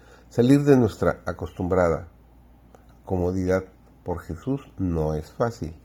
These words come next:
A veces puede parecer como caminar en la cuerda floja sobre alturas peligrosas. Por eso es tan importante la promesa de Jesús en la Gran Comisión, de la que hablamos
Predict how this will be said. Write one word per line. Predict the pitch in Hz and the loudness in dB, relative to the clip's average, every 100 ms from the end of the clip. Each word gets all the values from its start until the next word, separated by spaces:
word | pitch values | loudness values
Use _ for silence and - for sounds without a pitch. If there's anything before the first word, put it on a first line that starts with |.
| - - _ - - - - | -20 -20 _ -20 -20 -20 2
A | 120 | 6
veces | 131 139 135 | 6 4 -4
puede | - 120 120 | 4 4 6
parecer | 95 87 - 110 - | 4 2 0 -2 -2
como | 98 85 - | -4 -4 -4
caminar | 78 80 78 90 104 - - | -4 -4 -2 0 0 -2 -12
en | 104 73 | -8 -6
la | |
cuerda | - - 90 85 82 | -8 -2 -2 0 -4
floja | - 90 85 85 87 | -4 -4 -2 -6 -6
sobre | 87 82 | -6 -4
alturas | 76 76 82 78 - | -6 -8 -8 -8 -10
peligrosas. | 80 73 71 76 - - _ _ _ _ - - _ _ | -14 -12 -12 -14 -18 -20 _ _ _ _ -20 -20 _ _
Por | 135 143 | 4 4
eso | 135 | 4
es | 127 | 2
tan | 98 95 | 2 2
importante | 85 85 - 87 85 82 | -2 -6 -6 -4 -4 -4
la | 78 - | -6 -6
promesa | 76 76 76 78 | -6 -6 -6 -10
de | 82 | -12
Jesús | 73 - 85 - _ | -14 -12 -12 -14 _
en | - 82 | -10 -8
la | 71 | -6
Gran | 71 73 | -8 -8
Comisión, | - 76 78 - 73 92 87 _ _ _ _ _ - | -10 -12 -14 -14 -16 -16 -20 _ _ _ _ _ -8
de | 92 | -6
la | 80 - | -6 -8
que | 80 | -14
hablamos | 71 82 90 92 - | -8 -6 -4 -6 -10